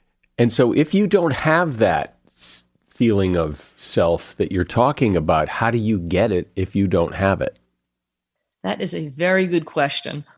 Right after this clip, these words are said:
Speaker 2: So the way I look at it is that you need to develop what I would call compassionate self-awareness. That is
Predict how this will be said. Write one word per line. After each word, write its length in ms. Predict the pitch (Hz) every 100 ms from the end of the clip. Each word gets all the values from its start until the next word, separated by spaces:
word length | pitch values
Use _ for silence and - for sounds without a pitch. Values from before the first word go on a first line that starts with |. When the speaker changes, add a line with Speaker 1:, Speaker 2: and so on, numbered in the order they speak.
| _ _ _ _ _ -
Speaker 2:
So 480 | - - 190 180 190
the 200 | 175 233
way 200 | 240 277
I 180 | 240 233
look 280 | 185 160 170
at 200 | 160 165
it 160 | 160
is 260 | 175 160 156
that 400 | 160 156 151 151 _ _ - - -
you 80 | 196
need 220 | 226 254
to 80 | 247
develop 640 | 247 190 185 160 160 160 -
what 200 | - 165
I 100 | 165
would 200 | 175 180
call 280 | - 175 160
compassionate 800 | 160 160 156 196 208 - 208 196
self-awareness. 1120 | - 160 151 156 151 151 139 - - - - _ _ _ _ _ _ -
That 140 | 165
is 300 | 170 160 -